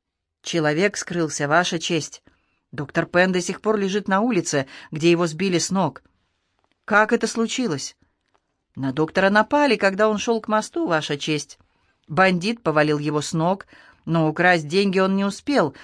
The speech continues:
так как, услышав крики о помощи, из своей лавки выскочил господин Ян. Разбойник оставил доктора и пустился на утек, а господин Ян побежал за ним.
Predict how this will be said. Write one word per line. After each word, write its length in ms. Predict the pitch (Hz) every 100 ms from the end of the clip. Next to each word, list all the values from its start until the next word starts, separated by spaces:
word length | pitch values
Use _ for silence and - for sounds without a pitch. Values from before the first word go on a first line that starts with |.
| - -
так 160 | 143
как, 180 | 139 135
услышав 440 | 156 - 208 180 -
крики 280 | 185 190
о 100 | 170
помощи, 640 | 156 156 147 147 - 202 202 - _ _
из 160 | 175 165
своей 360 | 185 190 208
лавки 360 | 196 208 220 226
выскочил 480 | 220 233 226 214 220
господин 440 | 208 - 226 226
Ян. 420 | 226 240 156 120 _ _ _ _ _ _ -
Разбойник 800 | 151 165 139 156 277 214 151 - - - -
оставил 640 | 196 214 - 254 208 165
доктора 440 | 160 185 175 175 165
и 40 |
пустился 480 | 156 180 - 262 285
на 140 | 302
утек, 440 | 311 311 190 175 170 - - -
а 180 | 170
господин 480 | 170 165 - 175 170
Ян 320 | 175 190 247
побежал 460 | 233 175 175 226 240
за 160 | 233 254
ним. 340 | 269 143 -